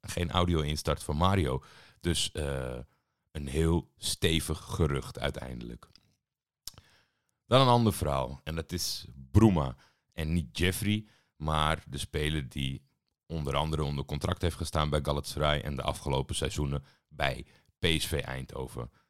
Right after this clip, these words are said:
En ik moet terecht, ik werd erop gewezen door Tom, Maarten, Marien. Ik moet een mea culpa maken daarover. Eh, ik, ik weet dat, eh, toen hij werd aangetrokken door P S V, zat ik bij E S P N Voetbalpraat.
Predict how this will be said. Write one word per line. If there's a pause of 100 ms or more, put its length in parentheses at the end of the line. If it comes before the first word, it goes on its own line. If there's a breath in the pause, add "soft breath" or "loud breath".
(200)
En
ik
moet
terecht,
ik
werd
erop
gewezen
door (160)
Tom,
Maarten,
Marien. (960)
Ik
moet
een
mea
culpa
maken
daarover. (280)
Eh,
ik,
ik
weet
dat,
eh,
toen
hij
werd
aangetrokken
door
P (100)
S
V, (400 loud breath)
zat
ik
bij
E
S
P
N
Voetbalpraat.